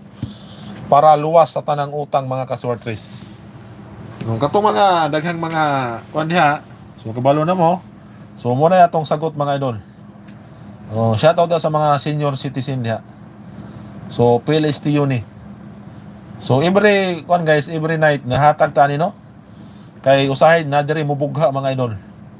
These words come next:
Okay? Alright. So, singot sa lamok, kuya, kay kagngalan, dol. <laughs> Wala na tong singot sa dawindi.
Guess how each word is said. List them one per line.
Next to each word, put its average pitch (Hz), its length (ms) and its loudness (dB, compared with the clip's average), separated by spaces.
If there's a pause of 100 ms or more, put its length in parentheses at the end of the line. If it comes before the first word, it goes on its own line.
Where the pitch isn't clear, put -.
(760)
Okay? 127 480 0 (1120)
Alright. 117 480 2 (1500)
So, 120 400 0 (300)
singot 180 400 0
sa 185 80 4
lamok, 190 320 0 (320)
kuya, 151 240 2
kay 156 160 -2
kagngalan, 160 480 2
dol. 175 320 0 (240)
<laughs> 127 1700 -8
Wala 170 180 4
na 170 160 -2
tong 160 240 2 (640)
singot 151 320 -2
sa 156 80 0
dawindi. 160 480 2